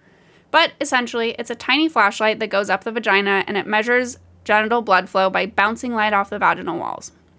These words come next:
Each participant was also given a little dial that could indicate how aroused they perceived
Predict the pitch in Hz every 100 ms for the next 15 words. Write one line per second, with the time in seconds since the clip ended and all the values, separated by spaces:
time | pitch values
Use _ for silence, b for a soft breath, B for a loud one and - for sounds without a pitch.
0 | _ 285 294 392 359 254 - 247 247 226
1 | - 240 262 294 202 185 190 - 220 226
2 | 240 254 247 190 98 185 - - - 226
3 | 240 247 240 - - 220 220 262 226 170
4 | 165 226 - 214 214 - 214 - 220 220